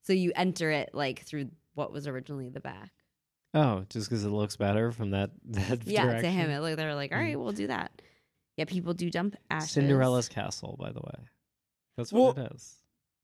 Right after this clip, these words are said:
Speaker 1: it's, so it, it depends where you are. So some places it's Cinderella's castle, and some places it's Sleeping Beauty's castle, depending on where you are in the world,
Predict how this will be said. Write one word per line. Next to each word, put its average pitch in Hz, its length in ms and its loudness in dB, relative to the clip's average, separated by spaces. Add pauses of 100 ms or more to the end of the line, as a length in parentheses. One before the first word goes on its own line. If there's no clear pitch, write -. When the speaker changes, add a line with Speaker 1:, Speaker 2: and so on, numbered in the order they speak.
(300)
Speaker 1:
it's, 220 380 2
so 202 240 4
it, 202 340 -2
it 185 280 0
depends 196 500 -2
where 165 180 0
you 160 220 -2
are. 143 460 0
So 180 180 -4
some 175 280 -2
places 165 800 -2
it's 151 220 -6
Cinderella's 151 680 -4
castle, 147 480 -6
and 151 160 -6
some 156 160 -6
places 156 380 -8
it's - 180 -12
Sleeping 139 400 -8
Beauty's 147 380 -8
castle, - 560 -12 (300)
depending 156 300 -6
on 147 100 -6
where 151 100 -4
you 147 160 -6
are 139 100 -6
in 147 100 -12
the 139 80 -14
world, 131 340 -18